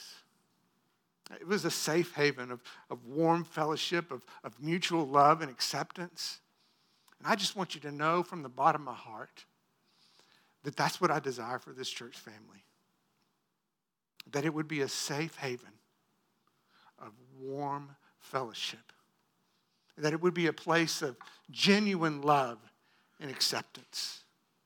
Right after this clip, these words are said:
Living with honesty and, and vulnerability where nobody has to pretend to be perfect because nobody is.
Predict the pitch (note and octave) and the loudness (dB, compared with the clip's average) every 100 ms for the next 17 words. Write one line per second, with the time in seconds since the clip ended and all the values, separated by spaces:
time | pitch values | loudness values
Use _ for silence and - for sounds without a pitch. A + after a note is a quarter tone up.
0 | _ _ _ _ C#3 D#3+ F3+ E3 C#3+ B2+ | _ _ _ _ -2 0 2 0 0 6
1 | E3 F#3 - - F#3 E3+ C3 - D#3 C3+ | 8 8 2 0 0 0 -4 -10 -8 0
2 | C#3 F3 F3+ E3+ E3+ F#3 F#3 E3 E3 F3+ | 6 8 10 10 10 8 8 4 4 8
3 | A3 G#3 F#3+ D3+ D#3+ F3 E3+ E3+ D#3 - | 10 8 6 4 4 4 0 -4 -4 0
4 | D#3+ E3 D#3 D3+ D#3 E3 G3+ - E3 D#3 | 2 2 -2 -2 2 2 0 -2 -2 0
5 | D#3+ E3 G3+ G#3+ B3+ B3+ C#3+ - - | 0 2 2 2 -4 -6 -10 -12 -12